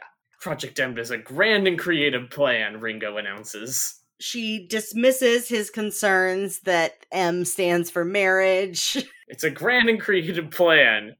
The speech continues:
Speaker 1: How is it creative, Ringo? Uh, also, there's a little gag where Penguin Two finds a shit ton of cockroaches, and he just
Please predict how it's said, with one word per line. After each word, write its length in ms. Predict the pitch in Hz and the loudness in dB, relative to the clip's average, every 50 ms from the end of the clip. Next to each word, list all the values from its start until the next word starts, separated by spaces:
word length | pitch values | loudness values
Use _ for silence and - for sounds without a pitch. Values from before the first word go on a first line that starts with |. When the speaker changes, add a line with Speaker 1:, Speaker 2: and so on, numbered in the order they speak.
| _ _ _ _ _ _ _ - | _ _ _ _ _ _ _ -18
Speaker 1:
How 360 | - - - - 117 117 135 | -14 -10 -4 -2 -2 -2 -2
is 100 | 131 127 | -4 -4
it 140 | 170 - - | -6 -8 -4
creative, 560 | - 233 240 240 240 320 370 349 175 135 127 | -2 0 2 2 2 2 2 2 0 0 0
Ringo? 640 | 127 120 117 117 123 135 156 185 226 294 311 277 - _ _ _ - | -2 -4 -2 0 0 2 4 4 4 2 0 -4 -12 _ _ _ 0
Uh, 180 | 160 151 151 - | 2 2 4 4
also, 320 | - 143 151 147 - 156 139 | 2 2 0 0 -2 -2 -2
there's 160 | 143 135 143 | -2 -4 -2
a 60 | 151 | -2
little 180 | 139 131 131 127 | -2 -2 -2 -2
gag 300 | 127 127 117 117 120 110 | 0 0 2 2 0 0
where 80 | 123 117 | -4 -6
Penguin 400 | - 123 117 117 113 117 113 110 | -4 -6 -8 -6 -4 -6 -6 -6
Two 320 | - - 117 110 110 117 | -8 -8 -8 -8 -8 -8
finds 420 | 113 - 113 107 104 110 110 110 - | -10 -8 -8 -8 -6 -8 -8 -8 -10
a 140 | 110 107 _ _ _ _ _ | -10 -12 _ _ _ _ _
shit 340 | - - - - 123 107 - | -12 -12 -10 -8 -8 -10 -10
ton 220 | - - 113 113 | -8 -8 -6 -6
of 100 | 123 123 | -6 -10
cockroaches, 720 | - - 110 104 104 - - 113 110 - - 127 - - - | -8 -6 -6 -6 -6 -6 -6 -6 -6 -4 -6 -4 -4 -2 -2
and 80 | 196 | -2
he 80 | 196 165 | -4 -4
just 300 | - 165 - - - | -4 -4 -6 -6 -6